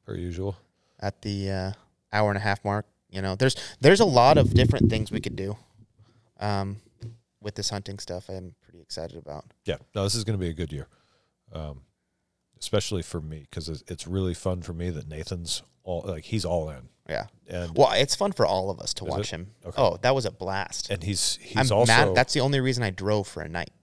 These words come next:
Speaker 1: Yeah.
Speaker 2: was to
Speaker 1: Yeah,
Speaker 2: go out
Speaker 1: Jesus.
Speaker 2: and watch. I hope
Speaker 1: Yeah.
Speaker 2: Nathan was able to get
Speaker 1: Shoot a
Speaker 2: something.
Speaker 1: deer.
Speaker 2: I, I
Speaker 1: Yep.
Speaker 2: drove across the goddamn state.
Speaker 1: <laughs> And it's, it's also fun because at twelve years old, he's unusually strong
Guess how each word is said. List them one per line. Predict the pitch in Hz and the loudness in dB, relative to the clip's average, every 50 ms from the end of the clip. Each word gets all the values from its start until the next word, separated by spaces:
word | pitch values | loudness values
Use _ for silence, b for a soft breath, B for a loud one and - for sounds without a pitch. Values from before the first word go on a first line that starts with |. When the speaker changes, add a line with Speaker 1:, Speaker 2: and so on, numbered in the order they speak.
| _ _ | _ _
Speaker 1:
Yeah. | - 87 73 110 | -8 -6 -4 -2
Speaker 2:
was | 101 92 - - | -2 -2 -2 -2
to | - - - 110 | -2 -2 -2 -2
Speaker 1:
Yeah, | - - | 0 2
Speaker 2:
go | 101 98 98 | 2 2 2
out | 95 90 | 2 0
Speaker 1:
Jesus. | - 92 95 | -2 -2 -2
Speaker 2:
and | 95 | 0
watch. | 90 90 - - - - | -2 -2 -4 -6 -8 -10
I | - | -12
hope | - - - 147 147 147 - - - - _ _ _ _ - | -12 -2 4 4 4 4 2 -6 -18 -20 _ _ _ _ -10
Speaker 1:
Yeah. | 101 101 101 | -8 -6 -6
Speaker 2:
Nathan | 87 95 101 98 95 92 - _ _ | -4 -4 -6 -6 -8 -12 -14 _ _
was | 101 101 95 | -10 -8 -6
able | 98 90 82 - | -6 -8 -8 -10
to | 90 | -12
get | - 87 - - | -12 -12 -6 -4
Speaker 1:
Shoot | - - | -4 -2
a | - | -2
Speaker 2:
something. | 98 76 - | -4 -6 -8
Speaker 1:
deer. | - - 80 | -10 -4 0
Speaker 2:
I, | 101 98 - - - _ _ | 0 0 0 -4 -12 _ _
I | 110 110 | -2 -2
Speaker 1:
Yep. | 104 85 | 0 2
Speaker 2:
drove | 113 127 120 - | 0 0 0 0
across | - - 143 143 147 - | 0 2 2 2 2 0
the | - 139 | -2 0
goddamn | 127 143 135 131 139 135 120 | 2 2 2 2 0 -2 -2
state. | - - 127 123 - - - - - | -2 0 2 0 0 0 -10 -2 -2
Speaker 1:
<laughs> | 151 - - - 143 - - - 143 - - _ - - - _ - - - _ _ - - - B B B B B B B B | -2 -2 2 0 0 0 2 -2 -2 -2 -2 _ -12 -12 -8 _ -8 -8 -8 _ _ -12 -12 -12 B B B B B B B B
And | - 123 123 120 | 4 4 4 6
it's, | 113 - - | 4 2 0
it's | - 123 113 - - | 0 0 0 2 2
also | 117 110 110 - 117 | 2 2 2 0 -4
fun | 101 - 101 101 104 95 | -2 -2 -2 -2 -2 -2
because | 87 - - 98 90 85 87 | -6 -6 -4 -4 -4 -2 -4
at | 87 - - | -6 -6 -6
twelve | - - 107 110 107 | -2 0 0 0 0
years | 107 98 80 | -2 -4 -4
old, | 85 85 101 98 82 | -4 -4 -4 -4 -6
he's | 95 90 80 - - B B B B B B B B B _ | -8 -6 -6 -6 -8 B B B B B B B B B _
unusually | 113 110 107 110 123 120 120 117 107 101 95 92 90 87 87 82 - - _ | -4 -2 2 2 2 2 2 0 0 0 0 -2 -2 -2 -4 -4 -8 -10 _
strong | - - - - - 101 90 90 92 95 101 110 110 | -4 -2 -2 2 2 2 2 4 2 0 0 -2 -6